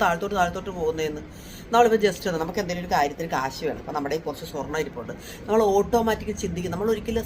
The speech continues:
സ്വർണ്ണം പണയം വെച്ചിട്ട് ജീവിക്കാൻ നമ്മളൊന്നും ചിന്തിച്ചോ, വേറെ ഒരു പൈസ പോലും വരത്തില്ല. നമ്മുടെ ചിന്ത,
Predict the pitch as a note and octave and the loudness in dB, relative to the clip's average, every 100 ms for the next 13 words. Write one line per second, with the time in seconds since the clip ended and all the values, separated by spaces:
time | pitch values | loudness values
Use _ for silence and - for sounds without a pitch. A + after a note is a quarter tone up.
0 | - G3 F3+ G#3 A3 F#3 F3 G3 G3 G3 | -2 -4 -2 -4 -2 -2 -2 -4 -4 -2
1 | G3 F#3 F3+ F3+ F3+ F3+ F3 F3+ F3+ G3 | -2 -2 -4 0 0 0 -2 -2 -2 -4
2 | - - - G#3+ F#3+ G3+ G3+ E3 F#3+ G#3 | -4 -6 -2 0 2 2 4 4 6 6
3 | A3 G#3+ G#3+ A3+ A#3+ C#4 D4+ C4 C4 C#4 | 6 8 10 8 8 6 8 6 6 4
4 | C4 B3+ A#3+ F#3+ F3+ D#3 E3+ G#3 - G#3+ | 4 4 4 2 -2 -2 2 2 2 0
5 | G3+ A3+ | 0 2